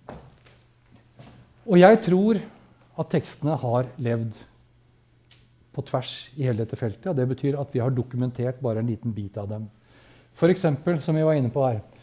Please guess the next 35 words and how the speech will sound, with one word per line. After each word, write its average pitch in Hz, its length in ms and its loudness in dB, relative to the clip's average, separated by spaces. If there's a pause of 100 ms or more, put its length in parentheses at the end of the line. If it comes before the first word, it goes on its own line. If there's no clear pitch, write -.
(220)
det - 100 -6
finnes 185 280 2
et 196 160 -4
program 156 480 6
for 160 120 2
nasjonsbygning 139 880 0 (420)
i 120 80 -4
Femte 127 260 -2
Mosebok. 117 440 -4 (800)
Femte 160 240 2
Mosebok 139 400 0 (160)
henvender 139 600 2
seg 202 260 -2
til 160 160 -2
den 180 80 -4 (100)
allmenne 123 480 0
israelitt, 151 720 -2 (480)
etab-, 139 440 -2
konstruerer 135 800 0
dette 135 180 0
begrepet 123 440 -2
israelitt, 139 480 -4 (320)
og 135 160 2
vil 143 320 2
at - 180 -6
de 143 100 -2
skal 139 220 -2
gjøre 123 220 0
sånn 120 260 -2
og 123 60 -6
sånn, 165 240 -2
og 127 60 -4
det 113 100 -4
skal 120 180 -4
være 120 140 -6